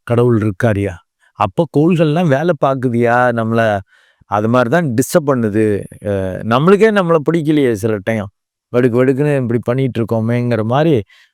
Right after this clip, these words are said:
ஒரு இன்எஃபிஷியன்ட்டா இருக்கோமேங்கிற மாதிரி இருக்கிறதெல்லாம் மாறும்." இப்ப வந்து பெஸ்ட் பீரியடுங்க. இந்த புதனும் பாத்தீங்கன்னா இருபத்தி எட்டு ரெண்டு ரெண்டாயிரத்தி இருபத்தஞ்சு வரைக்கும் தான் நாலாம் இடத்து-, நாலாம் இடத்துல இருப்பார். அப்பதான் பயம் இருக்கும்,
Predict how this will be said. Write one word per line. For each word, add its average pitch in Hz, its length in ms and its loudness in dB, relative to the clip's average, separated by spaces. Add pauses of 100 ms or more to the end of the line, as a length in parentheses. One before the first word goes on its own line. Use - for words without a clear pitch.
(120)
ஒரு 139 160 2 (180)
இன்எஃபிஷியன்ட்டா 156 760 2
இருக்கோமேங்கிற 127 760 0
மாதிரி 123 340 0
இருக்கிறதெல்லாம் 117 600 0
மாறும்." 101 440 -2 (300)
இப்ப 120 340 -2
வந்து 131 220 -2 (360)
பெஸ்ட் - 440 -4
பீரியடுங்க. 101 480 -4 (640)
இந்த 117 120 2 (100)
புதனும் 214 440 4
பாத்தீங்கன்னா 143 500 0 (160)
இருபத்தி 196 460 2
எட்டு 170 380 4
ரெண்டு 151 300 0
ரெண்டாயிரத்தி 139 640 0
இருபத்தஞ்சு 123 480 0
வரைக்கும் 120 320 -2
தான் 147 160 0
நாலாம் 120 380 -2
இடத்து-, 107 320 -6 (520)
நாலாம் 143 340 0
இடத்துல 110 320 0
இருப்பார். 101 360 -4 (840)
அப்பதான் 127 360 0
பயம் 131 340 2
இருக்கும், 113 300 -4